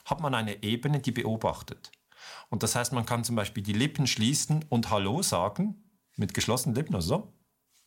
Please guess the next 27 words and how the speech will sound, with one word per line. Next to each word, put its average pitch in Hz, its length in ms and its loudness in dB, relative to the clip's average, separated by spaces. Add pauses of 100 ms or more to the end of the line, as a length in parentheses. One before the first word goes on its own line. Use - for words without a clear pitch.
(840)
Und 104 80 0
dann 98 120 0
produziert 90 420 -4
man 85 160 2
Hallo, 85 240 0
das - 200 -4
sind 101 80 0
eigentlich 90 180 0
Synapsen 117 440 0
im 113 60 0
Hirn. 123 340 0 (580)
Und 117 180 2
gleichzeitig 143 580 0
kann 117 120 0
man 107 100 2
das 101 180 -2
beobachten, - 580 -4 (640)
dass 98 160 -2
man 87 160 0
Hallo 98 200 0
sagt. - 280 -6
Und 110 80 -2
kann 104 120 0
man 90 100 0
auch 85 180 -4
Hallo 85 240 0
schreien. 156 380 0